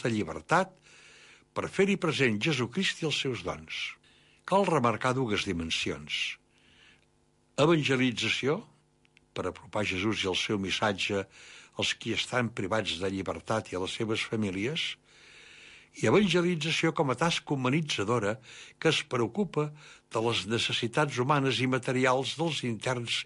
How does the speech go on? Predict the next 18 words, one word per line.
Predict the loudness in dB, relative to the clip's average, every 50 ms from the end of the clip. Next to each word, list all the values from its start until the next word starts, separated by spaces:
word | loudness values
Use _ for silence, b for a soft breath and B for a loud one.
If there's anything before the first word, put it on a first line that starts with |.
| -2 -4
i | -4
familiars. | -2 -2 -2 0 0 -2 -2 -4 -6 -6 -6 -6 -4 -4 -4 -6 -10 _ B B B B B B B B B B B B B B B B B B -6
El | -4 -2 0
missatge | 0 0 0 2 2 0 0 0 -4 -4 -2 -4 -6 -6 _ -6 -4
alliberador | -2 0 0 0 0 -2 -2 -2 -2 0 0 0 0
de | 0 -2
l'Evangeli | 0 0 0 0 0 2 2 2 4 2 2 0 -2 B B B B B B B B B B
s'intenta | -4 -2 0 0 -2 0 0 -2 -2 -2 -4 -6 -6 -4
concretar | -4 -4 -2 -2 -2 -2 0 0 0 0 0 -2 -4 -2
en | 2 2
accions | 0 0 0 -4 -4 -2 -4 -4 -4 -4 -6 -6 -6 -8 b b b b b b b -4
i | -2 0 0 0
gestos. | -2 -4 -6 -8 -8 -10 -16 -14 -12 -12 -12 -12 -14 _ _ _ _ _ _ b b b b b b b b b b b b b b
Això | 0 0 2 4 2 2 2 2 -2
en | -2 -2
tres | 0 0 0 2 4
àmbits: | 2 2 2 0 -6 -10 -12 -10 -6 -4 -4 -4 -4 -6 _ B B B B B B B B B B B B
prevenció, | -2 -2 2 2 2 2 2 0 2 4 4 4 2